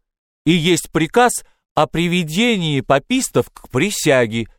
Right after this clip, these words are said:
и есть закон, осуждающий на каторгу непокорных католиков, статут первый Его Величества,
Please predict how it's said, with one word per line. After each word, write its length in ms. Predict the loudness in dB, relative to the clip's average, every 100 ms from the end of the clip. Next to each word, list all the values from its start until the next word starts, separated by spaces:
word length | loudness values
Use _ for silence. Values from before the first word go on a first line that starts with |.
| _
и 60 | -2
есть 280 | 0 0
закон, 400 | 0 0 2 0
осуждающий 680 | 0 -4 -2 0 0 0 -4
на 120 | -4
каторгу 480 | 0 0 0 -2 -2
непокорных 640 | -4 -2 -2 0 0 0 -2
католиков, 640 | -2 0 -2 -2 -4 -8 _ _ _
статут 500 | -2 -2 0 -6 -4
первый 380 | -2 0 0 -2
Его 180 | 0
Величества, 640 | 0 -2 -4 -6 -8 -10 -10